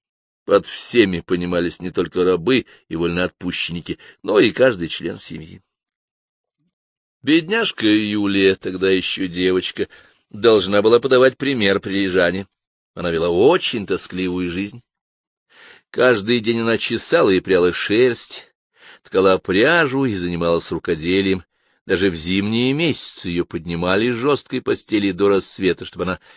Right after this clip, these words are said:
успела выполнить все свои задания.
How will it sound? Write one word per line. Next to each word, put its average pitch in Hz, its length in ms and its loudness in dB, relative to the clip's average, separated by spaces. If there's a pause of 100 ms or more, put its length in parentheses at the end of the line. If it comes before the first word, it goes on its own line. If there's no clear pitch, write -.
(120)
успела 104 480 2
выполнить 92 680 0
все - 200 -6
свои 90 220 -4
задания. 82 400 -8